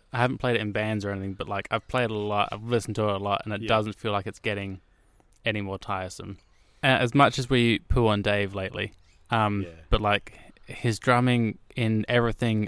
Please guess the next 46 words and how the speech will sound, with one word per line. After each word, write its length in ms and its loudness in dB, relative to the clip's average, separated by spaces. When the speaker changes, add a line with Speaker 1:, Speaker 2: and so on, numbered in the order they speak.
Speaker 1:
on 160 2
here, 400 -2
it 180 -2
just 300 -4
sits 240 -2
so 280 -2
perfectly. 340 4
Like, 180 -2
he 100 -4
knows 240 2
exactly 440 -2
where 160 -2
to 120 -2
accent. 580 -4
Speaker 2:
Can 140 -4
I 80 -2
be, 160 -2
like, 340 -6
super, 340 -8
super 460 -10
uber 220 -12
nerdy 320 -6
about 180 -8
this 200 -10
too? 200 -6
Speaker 1:
Go 160 -2
for 160 -14
it. 80 -12
Speaker 2:
Um, 460 -2
so 260 -6
those 280 -6
little 180 -6
bits 240 -12
that 80 -10
he 80 -8
does 640 -10
in 80 -14
the 80 -10
breakdown 520 -10
where 140 -12
it's, 220 -18
like, 400 -14
where 260 -12
all 180 -10
the, 460 -8
like, 180 -14